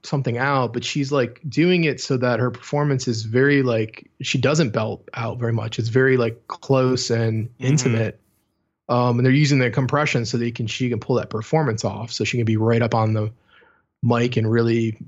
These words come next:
Speaker 1: you get all that, that emotion, I guess, of being close, but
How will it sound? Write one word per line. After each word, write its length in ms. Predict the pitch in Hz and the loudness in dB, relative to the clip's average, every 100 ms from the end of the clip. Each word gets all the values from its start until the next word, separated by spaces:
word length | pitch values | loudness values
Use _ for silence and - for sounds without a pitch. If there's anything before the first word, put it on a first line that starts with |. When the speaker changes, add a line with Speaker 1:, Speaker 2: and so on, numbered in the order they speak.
| - | -4
Speaker 1:
you 160 | 135 117 | -2 2
get 220 | 135 127 | 2 2
all 180 | 123 120 | 2 0
that, 360 | 110 107 - _ _ _ _ _ - 90 - - _ - - _ _ _ 156 170 147 | 0 -4 -6 _ _ _ _ _ -16 -16 -16 -20 _ -20 -20 _ _ _ -20 -18 -4
that 400 | 127 113 98 - | -2 -2 -6 -10
emotion, 500 | 139 120 120 127 160 | -2 0 2 2 2
I 100 | 156 | 2
guess, 360 | 156 170 165 - | 2 2 2 0
of 160 | 117 | -2
being 340 | 117 117 117 110 | -2 -2 -2 -4
close, 440 | - 120 139 160 | 0 2 2 0
but 340 | - 113 - | 0 0 -2